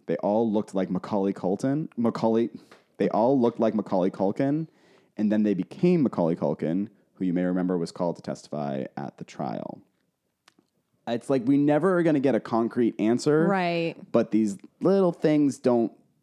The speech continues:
Speaker 1: do great in the
Speaker 2: It's so interesting,
Speaker 1: postmortem.
Speaker 2: though, because Macaulay Culkin said that nothing ever happened. And so does Corey, um, Feldman. He says that nothing ever,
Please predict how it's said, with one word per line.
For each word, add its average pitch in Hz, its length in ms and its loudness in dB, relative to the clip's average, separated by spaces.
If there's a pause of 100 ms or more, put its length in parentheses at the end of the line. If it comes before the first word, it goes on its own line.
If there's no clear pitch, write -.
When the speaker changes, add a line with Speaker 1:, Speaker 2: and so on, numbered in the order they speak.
(260)
Speaker 1:
do 101 480 2 (120)
great 92 380 0
in 80 300 -2
the 76 340 -4
Speaker 2:
It's 294 200 -4
so 403 200 0
interesting, 277 280 0
Speaker 1:
postmortem. 285 260 0
Speaker 2:
though, 208 200 0
because 208 340 0
Macaulay 247 360 -2
Culkin 196 760 -2 (1040)
said 190 380 -2
that 165 420 -2
nothing 170 380 -2
ever 156 180 -4
happened. 160 640 -4 (600)
And 214 180 0
so 254 260 2
does 240 340 0
Corey, 214 960 0 (140)
um, 180 440 0
Feldman. 165 520 -2
He 185 120 -2
says 190 240 -2
that 185 120 -2
nothing 185 260 0
ever, 170 280 -2